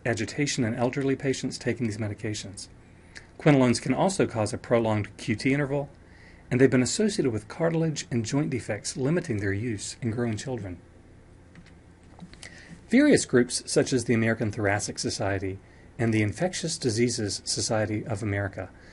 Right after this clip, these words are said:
have developed specific treatment recommendations for patients with community-acquired pneumonia to help doctors in their clinical decision-making. I've tried to summarize some of the major points of these guidelines in the following charts.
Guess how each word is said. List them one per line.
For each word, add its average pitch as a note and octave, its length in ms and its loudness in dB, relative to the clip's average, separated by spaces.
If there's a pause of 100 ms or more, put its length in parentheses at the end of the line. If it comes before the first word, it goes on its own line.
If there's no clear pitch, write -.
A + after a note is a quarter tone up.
(300)
have A#2+ 160 -2
developed C#3 340 4
specific - 680 -2
treatment C#3 400 2
recommendations A2 680 0
for A2+ 120 -8
patients C#3+ 600 -6
with A#2+ 240 -4
community-acquired A#2+ 760 0
pneumonia G2+ 480 -2 (480)
to D#3 80 2
help A3+ 200 6
doctors A#2+ 440 4
in A2+ 40 0
their G2+ 80 0
clinical B2 380 -2
decision-making. F#2+ 800 -6 (720)
I've C3+ 140 6
tried C#4 220 4
to A#3+ 100 4
summarize B2+ 380 4
some C3+ 200 2
of A2 80 -2
the A2 80 0
major C#3 380 2
points A#2 260 0
of G2+ 120 -8
these C3+ 200 2
guidelines G2+ 460 -2
in A2+ 60 -8
the G2 80 -6
following G#2 360 -2
charts. F#2+ 440 -8